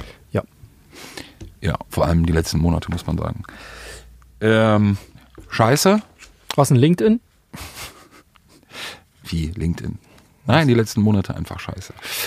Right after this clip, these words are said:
Speaker 2: Ähm, da wollen wir jetzt auch gar nicht, äh, jetzt nochmal groß drauf eingehen, aber auch einer der Mitgründe, warum wir hier so selten waren, ähm,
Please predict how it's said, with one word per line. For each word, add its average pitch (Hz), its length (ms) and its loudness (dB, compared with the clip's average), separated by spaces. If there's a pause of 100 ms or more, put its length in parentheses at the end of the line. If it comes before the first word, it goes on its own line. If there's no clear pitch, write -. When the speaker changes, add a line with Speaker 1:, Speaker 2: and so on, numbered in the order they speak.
(320)
Speaker 2:
Ähm, 101 280 6
da 101 140 6
wollen 110 120 6
wir 110 60 6
jetzt 104 80 2
auch 95 80 2
gar 98 140 2
nicht, - 340 -4
äh, 57 140 -12 (280)
jetzt - 200 -6
nochmal 90 180 4
groß 92 220 -2
drauf 90 180 -2
eingehen, 85 320 -2
aber 78 180 -2
auch - 120 -6
einer 85 180 -2
der 82 80 -2
Mitgründe, 82 480 -2
warum 82 260 -2
wir 82 100 -2
hier 92 340 2
so 110 120 4
selten 98 360 2
waren, 95 240 2 (600)
ähm, 82 380 2